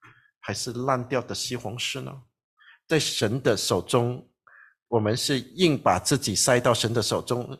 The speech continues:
我是烂西红柿，但是你一定要我。但是上帝要的是好的西红柿哦，不是烂掉的西红柿。所以弟兄姐妹，神喜爱什么呢？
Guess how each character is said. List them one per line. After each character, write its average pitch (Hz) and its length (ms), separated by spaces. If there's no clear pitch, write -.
我 120 160
是 156 180
烂 170 220
西 165 220
红 135 180
柿， 139 240
但 160 140
是 - 100
你 143 120
一 104 100
定 147 240
要 147 140
我。 113 400
但 - 80
是 120 120
上 120 220
帝 113 160
要 107 160
的 98 160
是 - 160
好 - 380
的 - 160
西 - 260
红 92 160
柿 98 220
哦， - 80
不 98 120
是 104 220
烂 101 240
掉 98 140
的 - 120
西 - 200
红 - 180
柿。 - 240
所 117 100
以 110 60
弟 120 80
兄 117 80
姐 110 100
妹， 95 220
神 135 200
喜 - 220
爱 139 160
什 120 160
么 110 100
呢？ 180 160